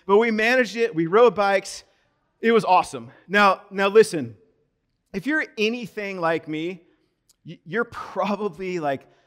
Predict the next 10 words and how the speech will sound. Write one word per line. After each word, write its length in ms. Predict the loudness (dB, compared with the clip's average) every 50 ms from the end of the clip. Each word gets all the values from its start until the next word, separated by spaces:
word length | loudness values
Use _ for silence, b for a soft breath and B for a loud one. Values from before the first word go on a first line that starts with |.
| b b b
less 640 | -14 -4 0 2 2 2 0 -4 -12 -16 -18 -20 _ _
than 220 | -10 -8 -6 -6
confident 1080 | -8 -10 -16 -20 -16 -10 -10 -10 -10 -10 _ _ -14 -14 -12 -14 -16 -16 -20 -20 -20 _ _ _ _ _ _ _ _ _ -8
in 140 | -6 -6 -6
prayer, 460 | -6 -4 -4 -4 -4 -4 -8 -16 _ _ _ _ _ _
right? 400 | -2 0 2 2 2 0 -2 B B B B B
Like, 280 | B 0 0 0 -2 -4
you 120 | -12 -12
find 280 | -8 -6 -6 -4 -4 -4
yourself 480 | -6 -8 -6 -2 0 0 0 0 -2